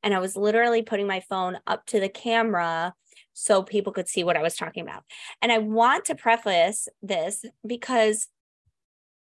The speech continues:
everything I'm gonna teach you about how to turn followers into customers has come from that just get it done attitude. We need to get in,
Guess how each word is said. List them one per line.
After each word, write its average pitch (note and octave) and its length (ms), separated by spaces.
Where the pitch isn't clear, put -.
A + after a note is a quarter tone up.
everything D4 380
I'm C4 120
gonna A3 160
teach G3 400
you F3 400
about F3+ 640
how F#3 160
to G3 80
turn F#3+ 260
followers F3+ 480
into F#3 200
customers F#3+ 580
has G#3+ 260
come C4 380
from F#3 440
that F#3 420
just G#3 420
get G3+ 180
it A#3 140
done G#3 240
attitude. F#3+ 920
We F#3+ 100
need F#3+ 180
to F#3+ 60
get F3 220
in, A3 320